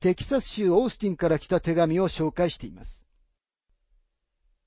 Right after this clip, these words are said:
親愛なるマギー博士、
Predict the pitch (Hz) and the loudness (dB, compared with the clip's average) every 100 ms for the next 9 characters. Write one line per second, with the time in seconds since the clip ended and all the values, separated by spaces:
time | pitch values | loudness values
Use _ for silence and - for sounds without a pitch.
0 | _ _ _ _ _ _ _ _ _ _ | _ _ _ _ _ _ _ _ _ _
1 | _ - - _ _ - - 233 247 233 | _ -20 -20 _ _ -14 -4 2 2 4
2 | 214 180 170 190 226 170 131 - 123 104 | 4 4 4 4 4 4 0 -2 -8 -10